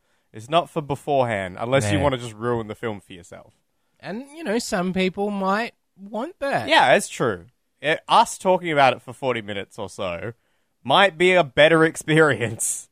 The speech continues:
Speaker 1: than watching some of the films we talk about.
Speaker 2: Yes.
Speaker 1: Uh,
Speaker 2: It, I mean, very potentially.
Speaker 1: I mean,
Speaker 2: This
Speaker 1: the, the thing is, we don't, Anthony, we don't have the luxury of ever listening to an episode of Movie Autopsy and then seeing a movie for the first time.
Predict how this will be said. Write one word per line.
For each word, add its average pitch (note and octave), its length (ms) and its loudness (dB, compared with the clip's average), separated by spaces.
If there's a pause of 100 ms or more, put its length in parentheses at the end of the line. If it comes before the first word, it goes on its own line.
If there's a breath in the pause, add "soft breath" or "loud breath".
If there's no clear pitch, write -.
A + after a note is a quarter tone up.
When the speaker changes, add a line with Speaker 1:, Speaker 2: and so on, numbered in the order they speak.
Speaker 1:
than B2+ 200 -2
watching B2 340 -2
some B2 320 0
of A#2+ 60 -4
the A#2+ 60 -6
films A2+ 340 -8
we A2+ 100 -10
talk G#2+ 240 -4
about. F2+ 260 -12
Speaker 2:
Yes. G2+ 520 -6 (240)
Speaker 1:
Uh, A2 340 2
Speaker 2:
It, G#2+ 60 0
I C#3 160 2
mean, A#2+ 440 -2
very A#2+ 300 -4
potentially. G#2+ 800 -12
Speaker 1:
I E3+ 60 2
mean, G#3+ 140 4
Speaker 2:
This G#3+ 200 2
Speaker 1:
the, E3+ 80 -20
the E3+ 120 -2
thing A#3 160 -2
is, F3+ 140 0
we A#3 240 0
don't, F#3+ 340 4
Anthony, D3+ 440 0
we C#3+ 160 -2
don't F#3 140 -4
have F#3 140 -2
the D3+ 100 -6
luxury C#3+ 520 0
of A#2 180 -4
ever A#2+ 520 2 (760)
listening D#3 560 -2
to D3 180 -6
an C3+ 60 0
episode C#3 420 0
of A#2+ 60 -8
Movie G3 320 2
Autopsy A2+ 600 -4 (320)
and D#3 120 2
then D3+ 160 2
seeing D3 320 0
a C#3 40 -4
movie G#3 280 0
for - 160 -10
the G#2+ 80 -8
first G2+ 340 -6
time. F#2 420 -10